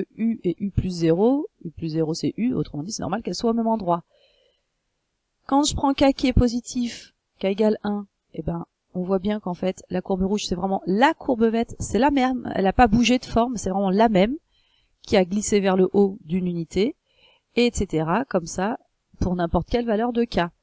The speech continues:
si je me mets à k égale cinq, on observe que pour aller de C à D, je suis montée de cinq, de A à B, je suis montée de cinq. Donc, quand on observe ça, on voit bien que la courbe de u plus k, on l'obtient comment ? Ben, on l'obtient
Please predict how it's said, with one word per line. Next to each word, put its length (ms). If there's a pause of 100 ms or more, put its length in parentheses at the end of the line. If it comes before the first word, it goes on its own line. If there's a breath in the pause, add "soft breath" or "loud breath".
(500)
si 160
je 60
me 60
mets 200
à 100
k 140
égale 260
cinq, 360 (280)
on 120
observe 400
que 280 (140)
pour 120
aller 160
de 100
C 360 (120)
à 120
D, 320 (160)
je 100
suis 140
montée 480
de 100
cinq, 380
de 160
A 180 (100)
à 60
B, 240
je 60
suis 100
montée 240
de 120
cinq. 400 (760 soft breath)
Donc, 340
quand 280
on 260
observe 460
ça, 360 (420)
on 120
voit 160
bien 240
que 320 (140)
la 180
courbe 480
de 180
u 100
plus 280
k, 120 (180)
on 100
l'obtient 340
comment ? 380 (360)
Ben, 240
on 80
l'obtient 420